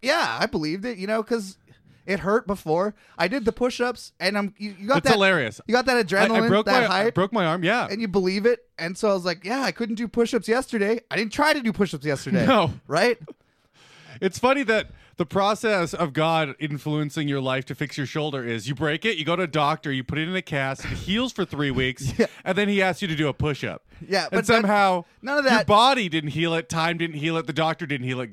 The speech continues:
Speaker 2: God
Speaker 1: know,
Speaker 2: did
Speaker 1: I
Speaker 2: at
Speaker 1: know,
Speaker 2: that moment.
Speaker 1: I know. And, I mean, that's one example, but, like, you just hear example after example of stories. Church is full of stories. And I
Speaker 2: Do they have
Speaker 1: always
Speaker 2: the concept of, my point is in church or church people in general, like lifers,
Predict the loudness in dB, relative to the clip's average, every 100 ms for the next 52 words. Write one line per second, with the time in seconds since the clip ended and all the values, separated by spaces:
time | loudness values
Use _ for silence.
0 | -2 -2 -2 -4 -4 -2 -2 -2 -4 -6
1 | -4 -4 -4 -6 -8 -8 -8 -8 -16 -14
2 | -10 -6 -6 -6 -6 -8 -8 -10 -10 -10
3 | -8 -8 -4 -6 -6 _ _ _ -14 -10
4 | -10 -6 -4 -4 -4 -4 -2 -2 -2 -4
5 | -10 -8 -8 -8 -8 -12 -12 _ _ -6
6 | -6 -6 -16 _ _ _ _ _ _ _
7 | -16 -6 0 0 0 -6 -14 -16 -8 -6
8 | -6 -6 0 0 0 -4 -2 0 -2 -6
9 | -14 -10 -10 -8 -6 -2 2 4 2 -2
10 | -2 -2 0 -2 -2 -2 0 0 -4 -16
11 | -20 -20 -10 -4 -2 0 0 0 -2 -2
12 | -2 -2 -6 -6 -6 -4 -4 -6 -4 -6
13 | -4 -4 -4 -4 -4 -4 -4 -4 -4 -4
14 | -4 -6 -10 -10